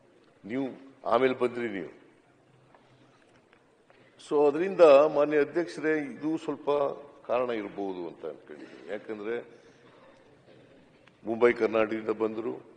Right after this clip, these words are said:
ಹೈದರಾಬಾದ್ ಕರ್ನಾಟಕದಿಂದ ಬಂದರು, ತಮಿಳುನಾಡಿನಿಂದ ಬಂದರು, ಕೊಡಗು ಬೇರೆ ರಾಜ್ಯ ಆಗಿತ್ತು, ಅವ್ರು ಬಂದರು.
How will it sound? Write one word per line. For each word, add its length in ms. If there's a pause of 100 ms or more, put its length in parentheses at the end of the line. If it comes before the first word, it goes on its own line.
(440)
ಹೈದರಾಬಾದ್ 480
ಕರ್ನಾಟಕದಿಂದ 480
ಬಂದರು, 480 (560)
ತಮಿಳುನಾಡಿನಿಂದ 640
ಬಂದರು, 640 (2000)
ಕೊಡಗು 640 (200)
ಬೇರೆ 260
ರಾಜ್ಯ 360
ಆಗಿತ್ತು, 520 (260)
ಅವ್ರು 240
ಬಂದರು. 420